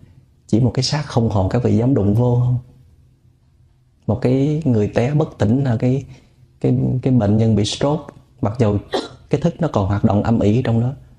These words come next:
còn một vài thứ của tâm còn nằm trong đó mà mình còn không dám đụng vô nữa mà. Mà huống gì một cái xác chết, phải không? Thành ra cái sắc nó có gì đâu,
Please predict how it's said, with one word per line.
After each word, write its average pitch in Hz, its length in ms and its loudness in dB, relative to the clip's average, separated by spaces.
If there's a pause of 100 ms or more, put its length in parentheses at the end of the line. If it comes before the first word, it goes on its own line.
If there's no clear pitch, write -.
(160)
còn - 140 0
một 98 160 -2
vài 101 320 0
thứ 170 240 0
của 127 100 -2
tâm 110 240 0
còn 104 120 0
nằm 101 140 0
trong 110 120 0
đó 123 140 0
mà 113 160 0
mình 101 200 2
còn 98 140 0
không 113 160 2
dám 131 180 2
đụng 107 200 2
vô 117 260 2
nữa 123 180 0
mà. 113 100 -6 (760)
Mà 101 140 0
huống 123 200 2
gì 139 60 0
một 104 120 2
cái 123 60 0
xác 139 220 -4
chết, 147 280 -4
phải 143 140 -10
không? 123 140 -4 (800)
Thành 104 180 2
ra 117 120 2
cái 143 200 0
sắc - 280 -2
nó 156 120 0
có 165 220 0
gì 120 200 4
đâu, 117 200 -2